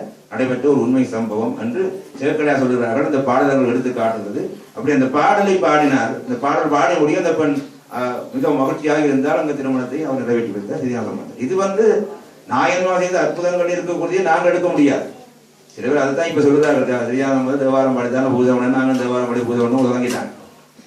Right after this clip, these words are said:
இது வந்து நாயன்மாருக்குரியதே தவிர நாங்கள் என்ன வழியில போகலாம் என்பதை அவர் சொல்லியிருக்கிறார்.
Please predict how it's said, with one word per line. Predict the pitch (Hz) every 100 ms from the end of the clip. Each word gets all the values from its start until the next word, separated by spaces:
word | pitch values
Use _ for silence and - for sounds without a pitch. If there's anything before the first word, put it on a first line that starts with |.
| - -
இது | 143
வந்து | 139 180 151
நாயன்மாருக்குரியதே | 180 175 185 185 185 185 170 175 175 165
தவிர | 139 135 123 120 117 117 - - -
நாங்கள் | 123 131 - 202 190
என்ன | 185
வழியில | 180 170 170
போகலாம் | 160 160 160 160
என்பதை | 185 185
அவர் | 160 160
சொல்லியிருக்கிறார். | 156 117 -